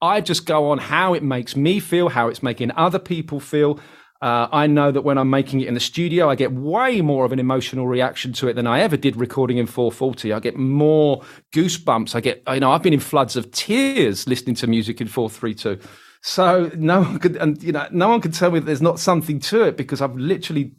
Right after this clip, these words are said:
you know, tried and tested it for myself. So I think it's a very, very powerful thing. Um, and cymatically as well, if you look at the difference cymatically between four hundred and thirty-two hertz and four forty hertz, with four forty, you'll get a very sort of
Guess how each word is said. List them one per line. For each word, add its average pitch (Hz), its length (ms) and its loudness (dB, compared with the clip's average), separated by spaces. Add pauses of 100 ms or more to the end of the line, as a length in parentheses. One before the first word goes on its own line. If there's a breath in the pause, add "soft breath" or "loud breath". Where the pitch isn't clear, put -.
you 147 80 -2
know, 127 100 -2
tried 180 380 2
and 147 100 0
tested 165 320 -2
it 147 100 -4
for 139 200 -4
myself. 135 420 -2
So 139 240 2 (440 loud breath)
I 156 80 2
think 175 200 0
it's 165 140 -4
a 151 40 0
very, 190 300 2
very 160 220 0
powerful 156 440 0
thing. 117 520 -2 (400 soft breath)
Um, 139 280 0
and 160 140 2
cymatically 185 800 0
as 110 140 -2
well, 151 220 2
if 120 120 -4
you 135 100 -2
look 135 160 -4
at 143 60 -6
the 120 60 -6
difference 135 440 -6
cymatically 127 760 -2
between 120 340 -4
four 135 280 0
hundred 123 280 0
and 113 80 -6
thirty-two 120 560 0
hertz 120 240 0
and 117 80 -8
four 113 200 -4
forty 170 420 -2
hertz, 101 420 -8 (340 loud breath)
with 131 120 0
four 135 200 4
forty, 147 380 0
you'll 131 140 2
get 135 220 2
a - 20 -6
very 127 260 2
sort 110 300 -4
of - 80 -18